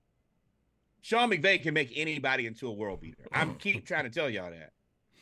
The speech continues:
And that's not a s-, that's not a side to Puka Nacua, 'cause at the end of the day, he's executing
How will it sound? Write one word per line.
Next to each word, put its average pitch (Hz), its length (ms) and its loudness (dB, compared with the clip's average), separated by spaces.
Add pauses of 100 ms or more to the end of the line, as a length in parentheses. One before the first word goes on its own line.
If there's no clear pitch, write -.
(480)
And 175 120 2
that's 220 200 4
not 214 180 2
a 165 40 2
s-, - 160 -10 (280)
that's 170 240 0
not 214 220 4
a 240 60 2
side 208 340 2
to 190 100 -2
Puka 175 240 -2
Nacua, 175 400 -2
'cause 139 160 -6
at 135 140 0
the 123 60 -8
end 160 160 -4
of 156 80 -8
the 160 60 0
day, 147 100 0
he's 147 220 -8
executing 143 680 -6